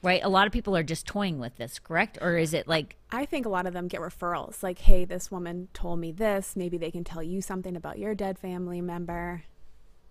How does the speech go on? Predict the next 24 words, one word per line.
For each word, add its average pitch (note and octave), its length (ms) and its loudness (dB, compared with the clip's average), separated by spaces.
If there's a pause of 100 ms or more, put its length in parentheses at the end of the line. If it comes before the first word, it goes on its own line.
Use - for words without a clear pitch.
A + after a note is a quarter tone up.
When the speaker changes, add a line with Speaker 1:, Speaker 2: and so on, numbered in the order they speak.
(320)
Speaker 2:
I G#3+ 100 -2
know D4 160 -2
there's B3 240 -2
some G3+ 160 -8
people G#3 300 -6
that F3 140 -4
have F3 140 -8
walked F3 280 -6
away D#3 240 -8
from - 220 -12
this - 420 -16
that F#3 120 -12
we E3+ 140 -10
know. E3+ 300 -12 (840)
Like, F3+ 180 -8
they G3+ 160 6
Speaker 1:
Like, G3 100 -2
Speaker 2:
w-, - 200 -10
Speaker 1:
that F#3 140 4
Speaker 2:
they G#3 60 4
Speaker 1:
we A3+ 120 4
personally C4 580 -4
know? C#4 120 -2
Speaker 2:
Yeah, - 120 -6